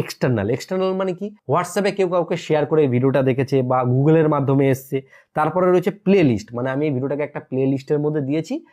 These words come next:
যে দেখা গেল আমি Android টিপস বা এআই টিপসের মধ্যে দিয়েছি, তো সেই প্লেলিস্টের মধ্যে থেকে অনেকেই কিন্তু আমার ভিডিওতে পৌঁছে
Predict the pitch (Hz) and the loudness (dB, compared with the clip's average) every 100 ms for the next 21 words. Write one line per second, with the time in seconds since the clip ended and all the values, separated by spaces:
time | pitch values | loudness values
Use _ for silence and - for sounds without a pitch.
0 | _ _ 156 160 160 151 151 151 156 156 | _ _ -2 2 4 2 0 0 0 0
1 | 160 143 147 147 139 139 131 - _ _ | -2 0 2 2 0 0 -2 -2 _ _
2 | 131 127 139 - 160 156 151 151 135 160 | -4 -2 -2 0 0 2 0 -2 -2 -2
3 | 147 147 151 165 170 240 _ - 165 165 | 0 0 0 -2 -2 -8 _ -6 -6 -4
4 | 165 170 _ 151 196 254 254 - 226 185 | -6 -6 _ 2 4 4 2 0 0 0
5 | 139 127 120 127 240 123 113 120 127 151 | -2 -2 -4 -4 -2 -2 -2 -4 -4 -4
6 | 147 127 101 110 202 208 147 - | -4 -4 -6 -6 -6 0 0 0